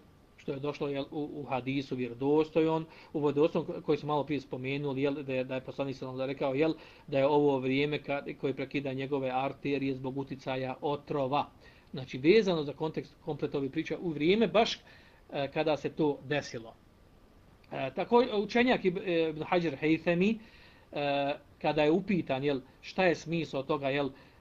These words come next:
da, a, da traži poslanik, sallallahu alejhi ve sellem, baš da ga pospusa, jel, sa vodom i sedam različitih posuda. On kaže, još jedno,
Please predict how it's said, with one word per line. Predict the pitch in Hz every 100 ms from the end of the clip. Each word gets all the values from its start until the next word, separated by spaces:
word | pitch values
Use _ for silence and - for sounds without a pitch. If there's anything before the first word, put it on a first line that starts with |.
| -
da, | 131 127 127 -
a, | 135 131 127 127
da | 127
traži | 127 151 131
poslanik, | 139 131 143 135
sallallahu | - 127
alejhi | 147
ve | 135
sellem, |
baš | 180 - - - - 143
da | 135
ga | 131
pospusa, | 165 151 - 143 - 135 127 -
jel, | 147 131 127 - - - -
sa | - 131 127 135 - -
vodom | 127 147 143 135 139
i | 135
sedam | - 165 147 127 -
različitih | 135 131 139 135 135 127 123
posuda. | - 147 147 170 165 202 220 - -
On | -
kaže, | 160 208 185 185
još | 185 185 180
jedno, | 185